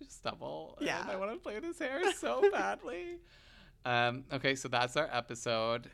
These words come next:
Speaker 1: Uh, if you enjoyed it, make sure you tune in next week. We'll be reviewing episode three of season two of Instant Hotel. Um, and if you have feelings about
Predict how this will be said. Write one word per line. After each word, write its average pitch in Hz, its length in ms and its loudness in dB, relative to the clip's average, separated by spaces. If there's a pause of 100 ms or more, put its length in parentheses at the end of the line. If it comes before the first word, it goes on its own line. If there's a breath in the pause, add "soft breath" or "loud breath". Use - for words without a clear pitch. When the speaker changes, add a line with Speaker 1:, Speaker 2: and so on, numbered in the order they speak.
Speaker 1:
Uh, 104 380 0
if 117 180 -10
you 120 80 -4
enjoyed 110 420 -2
it, 131 200 0
make 107 180 -6
sure 113 140 -6
you 104 60 -6
tune 110 260 -6
in 107 340 -4
next 107 400 -2
week. 131 240 -4
We'll 113 100 0
be 110 160 -6
reviewing 101 540 -4
episode 131 440 -4 (120)
three 107 540 -2
of 101 120 -8
season 110 420 -6
two 104 260 -2
of 101 120 -2
Instant 104 360 -8
Hotel. 104 580 0 (320 loud breath)
Um, 104 420 -4
and 110 380 -4
if - 220 -12
you 120 160 -4
have 135 320 0
feelings 104 680 -6
about 95 540 0